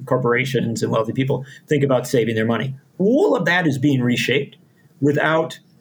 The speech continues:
a serious discussion. W-, w-, this is like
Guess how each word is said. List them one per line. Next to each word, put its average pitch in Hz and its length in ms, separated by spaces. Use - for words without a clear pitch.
a 151 100
serious 139 360
discussion. 139 540
W-, 147 140
w-, 165 180
this 185 320
is 196 100
like 151 200